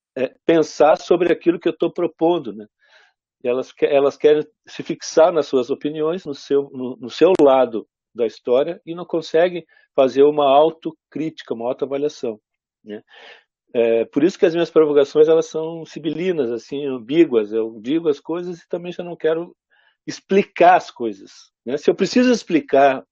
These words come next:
algo que é um, um, uma anedota, algo que é um, um, um sarcasmo, é porque o diálogo não existe, porque justamente esses textos irônicos, eles não, eles não podem ser explicados.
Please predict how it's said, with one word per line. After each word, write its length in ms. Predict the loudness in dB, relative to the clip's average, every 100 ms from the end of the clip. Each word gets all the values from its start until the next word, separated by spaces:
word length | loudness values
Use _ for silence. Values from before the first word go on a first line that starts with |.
| _ _ _ _ -2
algo 320 | 2 2 0
que 120 | 0
é 60 | 0
um, 220 | 0 -6 -10
um, 240 | -16 -14 -8
uma 120 | -6
anedota, 560 | -6 -2 2 2 2
algo 220 | -2 -2 -6
que 120 | -4
é 80 | -4
um, 160 | -6 -14 _ _ -14
um, 180 | -14 -12
um 60 | -8
sarcasmo, 720 | -6 -6 2 2 2 -4 -16 _ _ _ _ _
é 60 | -4
porque 320 | -2 2 4 4 4
o 100 | 2
diálogo 360 | 6 6 4
não 100 | -2
existe, 420 | -6 -6 -10 -12 _
porque 320 | -18 -6 -6 -6
justamente 800 | -6 -6 0 -2 0 -6 -8 -14 _ _ _ _ _ _ 0
esses 360 | 0 0 -4 -4
textos 520 | 0 0 -2 -18 _
irônicos, 720 | -8 -2 0 0 -2 -16 -20 -10
eles 240 | -10 -10 -10
não, 180 | -12 -8
eles 180 | -8 -8
não 120 | -8
podem 360 | 2 2 2
ser 180 | -6 -4
explicados. 1000 | -4 -8 -10 -10 -8 -2 0 0 -2 -20